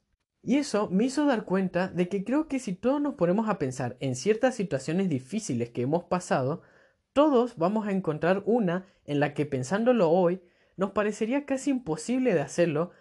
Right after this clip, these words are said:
pero al fin y al cabo en ese momento lo logramos. Y es que esto es justamente así, sería, el ser humano tiene una gran capacidad de adaptarse a prácticamente todo,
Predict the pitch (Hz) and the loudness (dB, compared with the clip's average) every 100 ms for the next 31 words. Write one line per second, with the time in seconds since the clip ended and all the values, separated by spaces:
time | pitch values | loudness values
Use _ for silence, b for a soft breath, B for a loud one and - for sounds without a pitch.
0 | b - 139 135 - 208 240 220 196 160 | b -2 2 2 0 0 2 2 2 2
1 | 143 - 143 135 143 185 147 139 151 185 | 0 -2 -2 -2 0 0 2 0 0 0
2 | - 135 131 117 113 92 - - - - | 0 2 4 2 -4 -10 -16 -20 -20 0
3 | 175 226 226 254 254 - 202 226 208 220 | 2 2 2 0 0 0 0 0 -2 0
4 | 277 277 247 233 240 233 170 - 202 - | -2 0 0 2 2 0 0 0 -2 -2
5 | - 156 139 113 B B 170 175 269 285 | -6 -2 0 -2 B B 0 2 2 2
6 | 226 202 196 202 226 247 269 190 143 190 | 2 2 0 -2 -2 0 0 -2 -2 -2
7 | 269 262 190 180 139 147 160 143 131 165 | 0 0 0 0 2 4 4 2 2 -2
8 | 160 175 185 b b - - 196 220 190 | -2 -4 -8 b b -4 0 0 0 -2
9 | 147 170 180 131 143 131 117 | 0 0 0 -2 2 0 -2